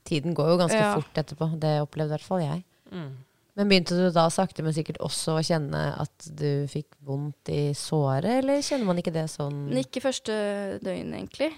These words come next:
Speaker 1: Nei.
Speaker 2: Ehm, jeg fikk jo f-, sikkert mer smertestillende, og fikk litt
Speaker 3: Mm.
Speaker 2: å drikke, og så lå jeg der og var bare, altså, da var jeg, svevde jeg, liksom.
Speaker 3: Ja.
Speaker 2: Det var, jeg var helt rusa, og,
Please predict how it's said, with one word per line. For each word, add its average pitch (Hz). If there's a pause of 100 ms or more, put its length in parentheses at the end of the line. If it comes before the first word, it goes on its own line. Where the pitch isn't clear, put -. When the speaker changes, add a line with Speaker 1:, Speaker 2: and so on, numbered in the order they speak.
(140)
Speaker 1:
Nei. 185
Speaker 2:
Ehm, 208
jeg 240
fikk -
jo 175
f-, -
sikkert -
mer 208
smertestillende, 220
og 233
fikk 196
litt 151
Speaker 3:
Mm. 190
Speaker 2:
å -
drikke, 247
og 220
så 208
lå 208
jeg -
der 214
og 202
var 190
bare, 196 (280)
altså, 214
da 226
var 196
jeg, -
svevde 233
jeg, -
liksom. - (160)
Speaker 3:
Ja. 165 (180)
Speaker 2:
Det 226
var, 208
jeg 208
var 202
helt 247
rusa, 226
og, 208